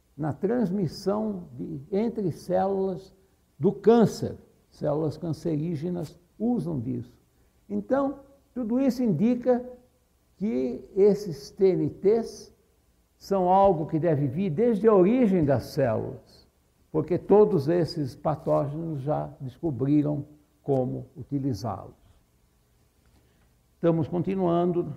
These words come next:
nessa linha de pesquisa que é muito interessante. Agora,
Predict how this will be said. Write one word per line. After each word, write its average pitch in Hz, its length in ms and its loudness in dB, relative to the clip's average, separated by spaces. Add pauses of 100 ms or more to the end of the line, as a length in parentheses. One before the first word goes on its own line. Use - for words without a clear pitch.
nessa 147 360 -6
linha 139 340 -4
de 127 120 -6
pesquisa 135 760 -8
que 135 400 -10 (160)
é 127 220 -8
muito 123 420 -2
interessante. 113 760 -6
Agora, 185 520 0